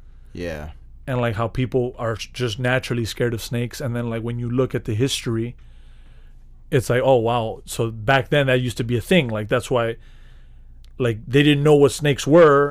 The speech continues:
Speaker 2: And, and obviously they were bad, and they were s-, they were kind of naturally afraid. That got passed on,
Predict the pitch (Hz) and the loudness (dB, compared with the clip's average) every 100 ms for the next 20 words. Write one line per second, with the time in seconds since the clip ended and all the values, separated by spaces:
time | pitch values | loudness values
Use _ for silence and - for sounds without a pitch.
0 | - 135 127 127 120 110 135 135 139 135 | -2 -6 -4 -4 -4 2 2 2 4 4
1 | 127 113 160 147 127 123 113 - - 143 | 4 6 6 6 4 0 -2 -6 -8 -4
2 | 127 - 135 127 131 139 - 127 123 110 | -4 -2 -4 -2 2 2 2 0 0 2
3 | 160 147 127 - - - 139 131 - - | 4 4 2 -6 -12 0 2 2 2 2
4 | 131 113 135 139 120 107 | 0 0 0 2 2 -4